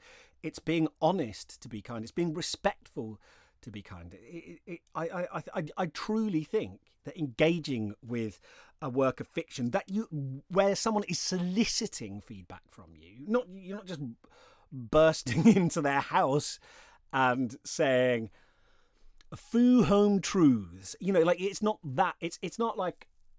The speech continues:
y-, y-, and I, I, you know, I've done gigs, and I've, you know, my friend Luke Wright, who was on the show, I think last year it,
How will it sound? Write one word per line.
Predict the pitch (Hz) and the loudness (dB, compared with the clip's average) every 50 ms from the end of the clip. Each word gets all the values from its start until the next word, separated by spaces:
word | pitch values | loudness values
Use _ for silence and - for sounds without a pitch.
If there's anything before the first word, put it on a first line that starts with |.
| _ - | _ -18
y-, | 202 202 - | -18 -12 -10
y-, | - 190 180 - - _ | -10 -8 -8 -10 -8 _
and | - 175 185 | 0 2 2
I, | 190 - | 2 0
I, | - | -2
you | 214 214 226 | -4 -2 0
know, | 226 147 | 0 2
I've | 135 139 127 - | 2 0 0 0
done | - 196 190 180 156 | 2 2 4 4 2
gigs, | 143 - 139 120 117 123 139 - - - - | 2 2 0 0 0 -2 -6 -10 -10 -10 -8
and | 156 127 | -8 -8
I've, | 117 - - - | -8 -10 -10 -8
you | 175 139 | -6 -6
know, | 127 101 - _ _ _ _ - | -6 -6 -8 _ _ _ _ -14
my | - 165 135 | -10 -10 -8
friend | - - 151 135 117 120 123 _ | -6 -4 -4 -4 -4 -6 -10 _
Luke | - 131 123 123 - - | -8 -8 -8 -8 -8 -6
Wright, | 135 139 135 127 131 - - - - - - - - - - _ _ - _ - - | -4 -2 -2 -2 -4 -8 -14 -20 -20 -20 -20 -20 -20 -20 -20 _ _ -20 _ -18 -12
who | 127 123 117 113 - - | -10 -10 -10 -12 -12 -14
was | 123 117 131 | -12 -10 -8
on | 120 117 | -8 -8
the | 117 | -10
show, | 120 - - 120 120 117 117 117 - - - - - - _ _ _ _ _ | -10 -8 -8 -6 -6 -6 -8 -10 -14 -18 -20 -20 -20 -20 _ _ _ _ _
I | - | -18
think | - 156 139 | -16 -16 -14
last | 117 120 127 123 120 113 - - | -12 -10 -8 -8 -8 -8 -8 -6
year | 127 123 120 117 | -4 -4 -2 -2
it, | 117 120 | -4 -6